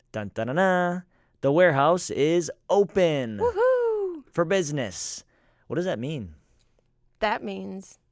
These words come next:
Speaker 2: volunteers
Speaker 1: Mm-hmm.
Speaker 2: can sign up on their own, like, quote unquote, normal. <laughs> Um, and they can come in pretty much whenever they want on our standard Monday and Wednesday shifts,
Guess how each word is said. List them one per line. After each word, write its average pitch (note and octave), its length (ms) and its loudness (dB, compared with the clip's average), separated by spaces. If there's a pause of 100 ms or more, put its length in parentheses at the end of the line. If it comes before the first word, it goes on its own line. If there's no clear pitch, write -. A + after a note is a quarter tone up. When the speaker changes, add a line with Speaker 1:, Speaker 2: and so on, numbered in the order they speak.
(760)
Speaker 2:
volunteers G3+ 800 -2 (160)
Speaker 1:
Mm-hmm. A2+ 260 -10
Speaker 2:
can G3 180 -8
sign A3 260 0
up G3+ 240 -6 (720)
on G3+ 140 -4
their G#3 160 -4
own, G3+ 380 -4 (960)
like, F#3 180 -6
quote G3+ 260 -6
unquote, G3 580 -6 (280)
normal. F#3+ 560 -2
<laughs> - 40 -16 (840)
Um, F#3+ 600 0 (280)
and G3 520 -4
they G3 120 -4
can G#3 160 -8
come G3+ 220 -4
in G3+ 440 -6 (480)
pretty A#3+ 180 -2
much C#4+ 200 -2
whenever A3+ 320 -4
they G#3 200 -6
want A#3+ 420 -4
on G3+ 160 -4
our F#3+ 140 -4
standard G3 520 -6
Monday F#3+ 440 -4
and F#3+ 160 -8
Wednesday F#3+ 420 -4
shifts, - 540 -10